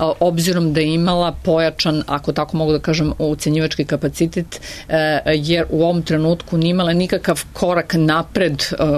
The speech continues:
u evropskim integracijama koji je bio, bio, bio nekakav, e, vid, e,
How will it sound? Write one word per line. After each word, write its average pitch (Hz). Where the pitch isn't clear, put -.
u 147
evropskim 156
integracijama 151
koji 151
je 151
bio, 147
bio, 151
bio 156
nekakav, 151
e, 143
vid, 147
e, 156